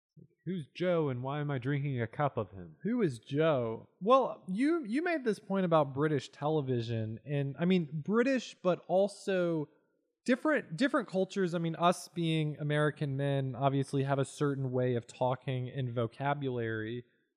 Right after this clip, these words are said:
Speaker 2: And so, you know, British shows or Australian shows or any sort of dialect that's English, but, but fundamentally different, we share the base understanding of the language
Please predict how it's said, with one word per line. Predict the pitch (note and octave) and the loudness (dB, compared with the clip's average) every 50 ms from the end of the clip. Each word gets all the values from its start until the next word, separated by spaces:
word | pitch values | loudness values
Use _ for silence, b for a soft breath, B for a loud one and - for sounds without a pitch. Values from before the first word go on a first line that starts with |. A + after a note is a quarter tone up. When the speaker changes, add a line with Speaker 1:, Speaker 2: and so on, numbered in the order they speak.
| _ _ - | _ _ -4
Speaker 2:
And | E3+ E3+ E3 E3 | -2 -2 -2 -4
so, | - - - F3+ F3 E3 D#3+ D#3 - | -4 -4 0 2 2 2 2 0 -2
you | F3+ F3 | -2 -2
know, | E3+ E3 | -2 -2
British | D3+ C3 C#3 E3 G3+ A3+ B3+ A#3 - | -2 -2 -2 0 0 2 2 0 -2
shows | - - - G3 F#3+ F#3 F3+ F3 D#3 D#3+ | -4 -2 0 0 2 2 2 0 0 0
or | D#3+ D#3 D3 | 0 0 0
Australian | C#3+ - - - E3 F3 F3+ F#3 F3+ F3 D#3+ | 0 -2 -6 -6 -4 -2 -2 -2 -2 -2 -4
shows | D3+ - - D#3+ D3+ D3 C#3+ C#3 C#3 C3+ B2+ - _ _ _ _ _ _ _ _ - | -6 -6 -4 -2 -2 0 0 0 -2 -2 -4 -8 _ _ _ _ _ _ _ _ -2
or | F3+ F#3+ F#3+ F#3 | -2 0 0 0
any | A#3 C#4+ E4 D#4+ | 0 -2 -2 -2
sort | - - B3 A3+ G#3 | -2 0 2 2 2
of | F#3 C#3+ B2+ A#2+ - | 2 0 -4 -4 -4
dialect | C#3+ C3 D3 E3+ F3+ E3+ E3 E3 D3+ D3 - - - - | -2 0 0 0 0 0 0 0 0 -2 -2 -6 -10 -4
that's | D3 C#3+ C#3 C3+ - - _ _ _ _ _ - | -4 -4 -4 -4 -10 -20 _ _ _ _ _ -6
English, | D#3 D#3+ D#3+ E3 E3+ F#3 F#3+ G3 G3+ G3 - - _ _ | -4 -2 -2 0 0 2 2 2 0 -2 -6 -16 _ _
but, | - D3+ C#3+ C#3+ C3+ B2 - - _ - C#3+ - | 2 4 4 4 4 0 -2 -6 _ -16 -6 0
but | D3 C#3+ C3+ - - - | 2 2 2 0 -4 -10
fundamentally | - - E3 D#3 D#3+ D3+ D3 D3+ D3 D3 C#3+ C#3+ C3+ B2+ | -2 0 0 2 2 0 -2 -2 -2 0 0 0 0 -2
different, | A#2 - C#3 C3+ C#3 - - F#3+ G3+ G#3+ F#3+ - _ _ _ _ _ _ _ _ | -2 -2 -2 -2 -2 -2 -4 -6 -4 -6 -6 -12 _ _ _ _ _ _ _ _
we | - E3 G#3 B3+ C#4 C4+ | -6 -2 0 2 2 0
share | - - - - A#3+ A#3+ C4+ D4+ D4+ C#4+ C4+ G#3+ - | -2 -4 -8 -4 -4 -2 0 0 0 0 0 0 -2
the | - D#3 D3+ F3 | -2 0 0 0
base | D3+ B2+ - D#3+ D#3+ E3 F3 - - | 0 2 2 2 4 2 2 0 -4
understanding | - - D#3+ D#3 D#3 D3 - - - C#3 C#3 D3 D3+ D#3 D3+ C#3 | -4 -2 0 2 2 0 0 -2 -2 0 0 0 0 0 -2 -2
of | C#3 D3 C3+ C3 | -2 -4 -4 -2
the | C#3 C3 | -2 -2
language | B2 A#2 A#2+ A#2 A#2+ B2+ C#3 D3 E3+ F3+ F#3+ G#3 G3 - - | -2 -2 -2 -4 -4 -4 -2 -2 -2 -2 -2 -4 -6 -10 -20